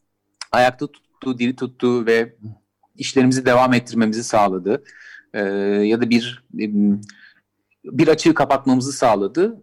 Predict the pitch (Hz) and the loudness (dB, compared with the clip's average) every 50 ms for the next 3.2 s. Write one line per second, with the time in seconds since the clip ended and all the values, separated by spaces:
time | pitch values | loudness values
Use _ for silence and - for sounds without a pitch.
0 | - 147 139 135 131 127 127 123 123 127 131 127 127 131 156 156 165 180 185 - | -6 -4 -2 -2 0 0 0 0 2 0 0 0 -2 -4 -2 2 2 2 2 0
1 | - 165 - 135 120 113 - 123 113 - - 123 117 110 104 104 - 120 117 110 | -2 0 2 2 2 2 2 0 0 0 0 -2 0 0 0 0 0 0 0 0
2 | 107 110 - - 113 107 107 104 107 110 110 104 - - - 107 110 - 202 202 | -2 -6 -4 0 2 2 2 2 0 -2 -2 -2 -4 -10 -12 -10 -4 -4 -4 -4
3 | - - - | -6 -12 -20